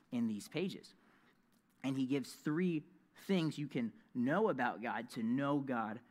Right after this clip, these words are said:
more deeply in the rest of this prayer. He says,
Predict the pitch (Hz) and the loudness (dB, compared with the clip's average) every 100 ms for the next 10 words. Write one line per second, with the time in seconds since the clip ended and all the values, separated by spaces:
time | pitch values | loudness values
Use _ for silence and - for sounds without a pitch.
0 | _ _ - 113 110 107 - _ - 120 | _ _ -4 -2 -2 -4 -10 _ -10 -4
1 | 175 120 104 82 123 110 110 127 - 104 | -4 -4 -8 -8 -8 -6 -4 -6 -6 -10
2 | 107 - - 131 - - _ _ _ _ | -10 -12 -2 -2 -2 -14 _ _ _ _
3 | _ _ _ _ _ _ _ _ _ _ | _ _ _ _ _ _ _ _ _ _
4 | _ _ _ - 131 - 113 123 - | _ _ _ -8 -8 -4 -4 -4 -10